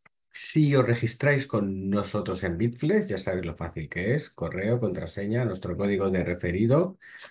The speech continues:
y hacéis un primer depósito, automáticamente Bitflex os dobla el depósito, ¿vale? Los que se registren con nuestro link duplican el depósito. Es todo automático,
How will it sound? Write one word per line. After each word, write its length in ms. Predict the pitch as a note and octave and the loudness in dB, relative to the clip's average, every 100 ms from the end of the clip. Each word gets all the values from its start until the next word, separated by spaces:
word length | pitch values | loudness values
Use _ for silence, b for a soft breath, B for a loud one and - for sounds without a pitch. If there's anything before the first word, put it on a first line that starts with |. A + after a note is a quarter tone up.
| B _ _ _ _ _ _ _ _ _ - | B _ _ _ _ _ _ _ _ _ -2
y 180 | C#3+ C#3+ | 4 6
hacéis 480 | A#2+ C3+ C3 A#2+ C3+ | 6 6 6 6 4
un 380 | B2+ G2+ - _ | 4 4 0 _
primer 440 | - G#2+ G2+ G2 F2+ | 2 4 4 2 2
depósito, 920 | F2+ - F#2 A2 B2 D3 G3+ B3+ - _ _ _ _ _ _ _ | 0 -2 -2 -2 0 2 2 0 -10 _ _ _ _ _ _ _
automáticamente 920 | - G#2+ G#2+ A2+ A#2 A#2 G#2+ A#2 B2 B2+ | -4 0 2 2 2 2 2 2 2 0
Bitflex 640 | G2+ C3 - C#3 D3 - | 0 -4 -2 -2 -2 -6
os 300 | - G#2+ G#2 | -6 -6 -2
dobla 520 | G#2 A#2 C3 D3 F3+ F#3 _ _ _ _ _ _ _ _ _ _ - | 2 4 4 2 0 -8 _ _ _ _ _ _ _ _ _ _ -4
el 280 | A#2+ C#3+ | 0 2
depósito, 760 | C3+ - A2 G2+ - - C#2 - _ _ _ - | 2 2 2 0 -4 -10 -12 -14 _ _ _ -14
¿vale? 280 | B2 B2+ - | -8 -8 -4
Los 220 | A2+ G#2+ | -2 -2
que 100 | G#2+ | -2
se 140 | G#2 G#2+ | 0 0
registren 880 | G2+ - C#3+ - D#3 E3+ F#3 F#3 - _ _ _ _ _ _ _ _ _ _ _ - | 0 2 0 4 4 6 4 2 -10 _ _ _ _ _ _ _ _ _ _ _ 0
con 220 | B2+ A#2 | 4 6
nuestro 340 | B2 D3 B2+ | 4 2 0
link 300 | A2+ B2+ E3 | 2 4 4
duplican 680 | B2+ A2 G#2 G#2+ A#2 B2+ A#2+ | 2 -2 -4 -2 -2 -2 -4
el 340 | A2+ B2+ C3+ - | 0 0 0 -4
depósito. 840 | A2+ A2 - A2+ A2 F#2 - G2 - | -2 0 2 -2 -2 -6 -2 -4 -2
Es 300 | A#2+ D#3 - | -2 -2 0
todo 380 | C3 D3+ D#3 - | 2 2 -2 -4
automático, 760 | G#2+ F#2+ F#2+ E2+ F2 - - | -4 -4 -4 -4 -6 -10 -18